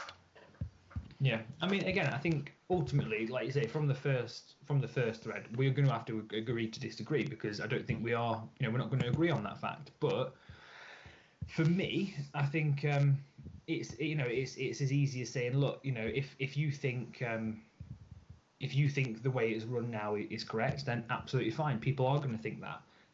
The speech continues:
But for me, if we're talking about realism and we're talking about, um,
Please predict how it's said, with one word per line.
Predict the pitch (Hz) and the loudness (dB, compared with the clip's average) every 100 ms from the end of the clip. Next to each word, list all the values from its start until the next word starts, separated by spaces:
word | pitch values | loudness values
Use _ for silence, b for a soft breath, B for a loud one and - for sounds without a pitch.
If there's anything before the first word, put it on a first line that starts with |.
| - | 0
But | 127 123 - | 2 4 4
for | |
me, | 147 147 127 | 4 6 4
if | - | 0
we're | 135 | 0
talking | 147 139 127 | 2 2 0
about | 113 104 | 0 0
realism | 131 123 120 117 120 113 | 0 0 0 -2 -2 -2
and | 110 | -2
we're | |
talking | 110 127 117 120 | 0 0 0 -4
about, | 117 113 110 107 | -2 0 0 -2
um, | 110 107 107 | -2 -2 -4